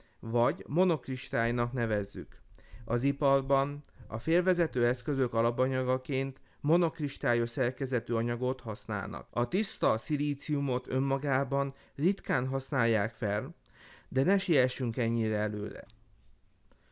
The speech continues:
Ha a kovalens kötésű kristályszerkezet az anyag vegyérték elektronjait erős kötésben tartja,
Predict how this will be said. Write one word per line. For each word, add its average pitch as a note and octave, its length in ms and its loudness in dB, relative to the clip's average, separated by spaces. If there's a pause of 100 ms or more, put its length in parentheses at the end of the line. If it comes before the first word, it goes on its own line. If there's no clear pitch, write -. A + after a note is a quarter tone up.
(420)
Ha C#3 240 4
a C3+ 100 2
kovalens G#3+ 580 0
kötésű C#3+ 500 -2
kristályszerkezet C3+ 1300 -2
az A#2+ 140 -6
anyag E3 420 2 (100)
vegyérték D3+ 640 0
elektronjait C#3+ 920 -2 (320)
erős F3 420 4
kötésben C3 680 -4
tartja, C3+ 600 -2